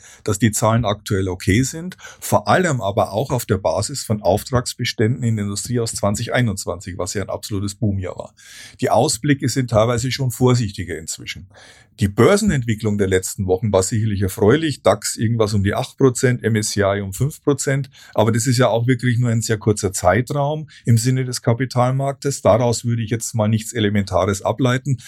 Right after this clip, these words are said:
Aber es gibt auf jeden Fall Themen, die man halt anpacken muss.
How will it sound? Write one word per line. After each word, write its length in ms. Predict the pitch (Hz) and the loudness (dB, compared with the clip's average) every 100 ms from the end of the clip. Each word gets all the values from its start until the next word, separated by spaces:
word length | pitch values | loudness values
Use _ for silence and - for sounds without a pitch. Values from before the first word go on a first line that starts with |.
| - - | -16 -2
Aber 140 | 113 113 | 0 0
es 100 | - | 0
gibt 200 | 135 127 | 0 0
auf 120 | 113 | 0
jeden 300 | 113 131 139 | -2 -2 0
Fall 200 | 139 120 | 0 0
Themen, 360 | - 117 117 | 0 2 2
die 80 | 113 | 0
man 160 | 117 117 | 0 0
halt 180 | 120 - | 0 0
anpacken 540 | 165 - 92 - 73 | -4 0 -2 -2 -8
muss. 300 | 65 - | -8 -10